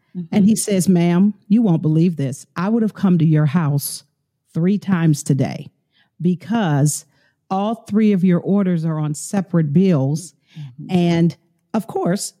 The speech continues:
Speaker 2: he doesn't know what my address is by heart. So he was going to deliver the refrigerator,
Speaker 1: Mm-hmm.
Speaker 2: go to his next appointment, and wherever I landed,
Speaker 1: Mm-hmm.
Speaker 2: he was gonna come back to my house. And then whenever I landed, he'd have to come back.
Speaker 1: Mm-hmm.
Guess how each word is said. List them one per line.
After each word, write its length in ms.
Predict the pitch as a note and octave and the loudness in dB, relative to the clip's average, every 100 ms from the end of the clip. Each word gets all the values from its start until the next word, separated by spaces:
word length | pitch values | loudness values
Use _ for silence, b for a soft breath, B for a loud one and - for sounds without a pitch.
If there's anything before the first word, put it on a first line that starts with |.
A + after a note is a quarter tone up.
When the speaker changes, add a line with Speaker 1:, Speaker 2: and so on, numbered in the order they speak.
| _ | _
Speaker 2:
he 160 | A#3 | 0
doesn't 320 | F#4 G4+ - | 0 -2 0
know 180 | D#3 D#3 | 2 2
what 220 | C#3+ D3+ | 0 0
my 180 | E3 D3 | 2 2
address 500 | C#3 D#3 C#3+ D#3 - | 2 0 2 0 2
is 160 | F3 D3+ | 2 2
by 180 | E3 E3 | 2 4
heart. 400 | C3+ D#3 A3 - B B | 4 2 0 -8 B B
So 180 | - A3+ | -2 2
he 180 | B3+ | 2
was 140 | E4+ E4 | 0 -2
going 220 | C4 A3+ | -2 -2
to 100 | - | 0
deliver 380 | E3+ E3 F#3+ A#3 | 2 2 2 0
the 100 | C#4 | -2
refrigerator, 800 | D#4+ - F#3 D#3+ D3+ C3 D3+ F#3+ b b _ - | -4 -2 -2 0 0 0 -2 -4 b b _ -14
Speaker 1:
Mm-hmm. 220 | G3 A#3+ A#3+ _ _ _ _ - | -14 -14 -18 _ _ _ _ -8
Speaker 2:
go 180 | F3+ A#3 | -4 -2
to 140 | C4+ B3+ | 0 2
his 160 | G#3+ | 2
next 260 | A3+ A#3 - | 2 -2 -6
appointment, 480 | C4 A#3 E3 F#3 F#3+ | -4 -2 0 2 2
and 100 | F3 | 2
wherever 440 | F#3 F#3 B3+ C#4+ | 0 -2 -4 -4
I 160 | G#3 A#3 | -4 -2
landed, 600 | A#3 A#3+ G#3 D3+ D#3+ - _ - | -2 0 0 2 0 -4 _ -16
Speaker 1:
Mm-hmm. 280 | E3 D3+ F3 F#3+ _ _ | -14 -12 -12 -14 _ _
Speaker 2:
he 180 | G3 A#3 | -2 0
was 140 | A#3 | 2
gonna 160 | A3+ F3 | 0 0
come 180 | G#3 F3 | 2 0
back 220 | G#3 A3+ | 0 -2
to 80 | B3+ | -2
my 180 | A#3+ | 0
house. 300 | B3 E3 E3+ | -2 -2 -4
And 120 | G#3 G#3+ | -2 0
then 120 | G#3 | 0
whenever 320 | G3 G#3+ B3+ | 0 0 -2
I 80 | A#3+ | -4
landed, 340 | B3 G3 F3+ | -2 0 2
he'd 160 | G#3+ A#3+ | 2 0
have 160 | G3 | -2
to 80 | - | -2
come 220 | E3+ F3 | 0 2
back. 400 | E3+ D3+ - - - | 2 0 -4 -10 -16
Speaker 1:
Mm-hmm. 300 | D#3+ - | -16 -14